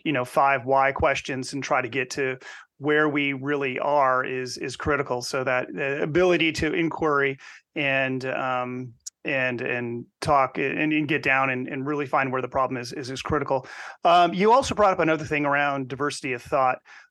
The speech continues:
Uh, I kinda wanna dive into that a little bit, uh, because I had a similar success, I think, that, than as, as you did in developing a team that, um,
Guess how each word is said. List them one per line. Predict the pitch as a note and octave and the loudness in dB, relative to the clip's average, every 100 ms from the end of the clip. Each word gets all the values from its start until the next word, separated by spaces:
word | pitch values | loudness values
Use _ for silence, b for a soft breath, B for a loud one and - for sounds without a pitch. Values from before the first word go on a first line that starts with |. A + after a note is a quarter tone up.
| - | 0
Uh, | D3 | 2
I | C#3+ | 2
kinda | E3+ F3 | 2 0
wanna | D3 B2 | 0 -2
dive | D3+ C#3 C#3 | -2 0 -2
into | C#3 C3+ | -4 -6
that | C3+ C3 B2+ | -4 -2 -2
a | |
little | C3 C3+ | -6 -8
bit, | B2 D3 C#3+ - - | -4 -4 -4 -6 -2
uh, | D#3 D3 C#3+ | 0 2 2
because | C3+ D3 D3+ | -2 -4 -2
I | D3+ | 0
had | C#3+ E3+ | 2 0
a | D#3 | -2
similar | - D#3+ D3+ D3 C#3+ - _ - | -4 -4 -4 -2 -4 -6 _ -18
success, | - E3+ - F3 D#3+ D#3 | -12 -10 -2 2 2 2
I | D3+ | -2
think, | D3+ C#3 | -2 -2
that, | D#3 D3 C3+ | -2 -2 -4
than | D#3 D3+ D3 - | -4 -4 -4 -4
as, | E3+ D3+ | -2 0
as | F3+ D#3+ | -2 -2
you | F#3 | -2
did | E3 D3 C#3 B B B - | 0 -2 -4 B B B -4
in | E3+ E3+ D#3+ D#3 - _ - | 0 2 0 -4 -12 _ -10
developing | D#3+ E3 F#3+ F#3+ F3 | -2 2 2 2 -2
a | D#3 | -4
team | - E3+ E3 D#3+ | -4 -4 -2 -4
that, | C#3+ D3+ D3+ D#3 - | -4 -2 -2 -6 -10
um, | - D#3 D3+ D3 D3+ | -4 -2 -2 -2 -8